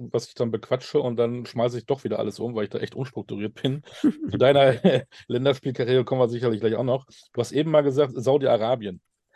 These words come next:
Speaker 1: Wärst du
Speaker 2: Mhm.
Speaker 1: dann gerne jetzt fünfzehn Jahre jünger und würdest warten, bis irgendwie so ein Scheich aus Al-Nassr oder Al-Ittihad oder wie alle heißen, <laughs> dich anrufen würde und sagen, "Hey Hans,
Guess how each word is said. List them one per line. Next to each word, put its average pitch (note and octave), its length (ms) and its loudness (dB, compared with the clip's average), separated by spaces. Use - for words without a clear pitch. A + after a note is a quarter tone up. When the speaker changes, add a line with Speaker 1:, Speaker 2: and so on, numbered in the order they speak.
Speaker 1:
Wärst G3 220 4
du A3 40 0
Speaker 2:
Mhm. - 40 -10
Speaker 1:
dann F#3+ 100 -2
gerne F#3+ 180 2
jetzt F#3 160 2
fünfzehn G3 360 0
Jahre E3 180 4
jünger F#3 260 2
und D#3+ 120 -2
würdest D#3 240 -4
warten, F3+ 240 6
bis E3 100 -2
irgendwie D#3+ 180 -4
so D3 80 -2
ein C#3+ 60 -4
Scheich D#3 340 2
aus D3 360 4
Al-Nassr D3 1040 2
oder C3 380 0
Al-Ittihad D3 1080 0
oder C#3 180 0
wie C#3 80 0
alle C3+ 140 4
heißen, C#3 320 0
<laughs> - 40 0
dich C#3+ 200 -4
anrufen D#3+ 440 0
würde D#3 200 2
und C#3+ 80 0
sagen, C#3 240 2
"Hey E3 180 -2
Hans, E3 300 -8